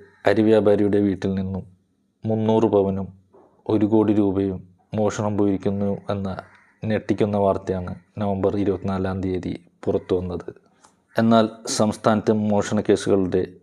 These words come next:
ചരിത്രം പരിശോധിച്ചാൽ പലവിധ കാരണങ്ങൾ കൊണ്ട് നിരവധി അപൂർവതകളുള്ള ഒരു കേസാണിത്. ഒരു വീട് കുത്തി തുറന്ന് ഇത്രയധികം പണവും സ്വർണവും കവർന്നെടുക്കുന്ന സംസ്ഥാനത്തെ ആദ്യത്തെ കേസാണിത്.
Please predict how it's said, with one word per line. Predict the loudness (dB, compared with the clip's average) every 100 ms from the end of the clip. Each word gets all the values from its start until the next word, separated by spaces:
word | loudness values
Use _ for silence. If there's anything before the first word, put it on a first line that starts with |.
| _ -20 -2
ചരിത്രം | 0 0 0 -2
പരിശോധിച്ചാൽ | 0 0 0 -2 -2 -6 -6 -10 _ _ _ _ _ _ 4
പലവിധ | 6 6 6
കാരണങ്ങൾ | 6 4 4 2 0 2
കൊണ്ട് | 2 0 -2 -6 -12 -20 _ _ -2
നിരവധി | 4 6 6 2 -2 -10 -2
അപൂർവതകളുള്ള | 0 4 4 4 4 2 0 0 -2 -2 -2
ഒരു | -2
കേസാണിത്. | 0 0 -2 -6 -6 -6 -8 -12 -20 _ _ _ _ 0
ഒരു | 2 4
വീട് | 4 4 4
കുത്തി | 2 0
തുറന്ന് | 2 2 0 -4 -8 -12 -12
ഇത്രയധികം | -4 2 4 4 2 -2 2
പണവും | 2 2 0 -2
സ്വർണവും | 0 0 -2 -6 -8 -2
കവർന്നെടുക്കുന്ന | 2 2 0 -4 -4 -6 -6 -10 -18 _ _ _
സംസ്ഥാനത്തെ | -8 -6 -4 -2 -2 -2 -4 -6 -8 _ _ _ _ -4
ആദ്യത്തെ | -2 -2 -2 -4
കേസാണിത്. | -2 -4 -4 -8 -8